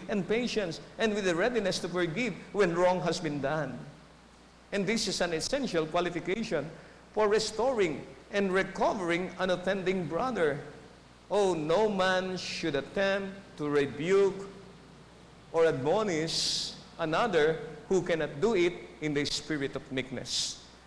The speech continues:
Let me repeat. No one, no man should attempt to rebuke or admonish another if you cannot do it in the spirit of meekness. This is really very important ministry,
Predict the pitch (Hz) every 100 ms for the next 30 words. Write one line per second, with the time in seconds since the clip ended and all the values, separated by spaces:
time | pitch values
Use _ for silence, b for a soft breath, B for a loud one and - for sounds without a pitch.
0 | - 180 180 180 156 156 156 123 - -
1 | - - - - - 127 151 185 190 175
2 | 185 190 190 185 190 190 185 185 - -
3 | - 123 160 170 170 175 170 165 165 135
4 | - 165 165 156 156 143 131 165 143 139
5 | 135 131 139 170 180 160 120 - - -
6 | - - - - - - 135 147 170 139
7 | 131 139 131 - - - - - - -
8 | - - - 143 135 156 156 143 131 139
9 | 160 123 123 135 120 120 - 143 131 117
10 | 117 - 117 113 107 104 - - - -
11 | - - - - - 139 196 - 156 160
12 | 156 147 139 151 151 156 151 147 156 151
13 | 143 127 139 135 131 - 123